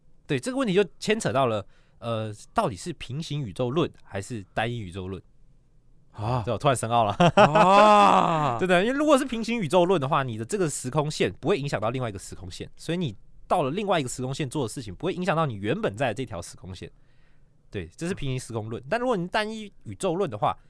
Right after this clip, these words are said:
Speaker 1: 这件事情到底成不成立，就是一个问题。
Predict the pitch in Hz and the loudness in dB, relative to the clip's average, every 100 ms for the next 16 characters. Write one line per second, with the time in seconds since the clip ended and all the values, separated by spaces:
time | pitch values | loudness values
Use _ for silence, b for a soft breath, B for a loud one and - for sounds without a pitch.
0 | - - 247 240 240 180 151 165 107 95 | -20 -14 -8 -6 -4 -4 0 0 0 -8
1 | 123 175 92 123 139 - _ _ _ - | -8 -6 -6 -6 -8 -10 _ _ _ -14
2 | 156 139 95 104 - | -10 -10 -10 -12 -14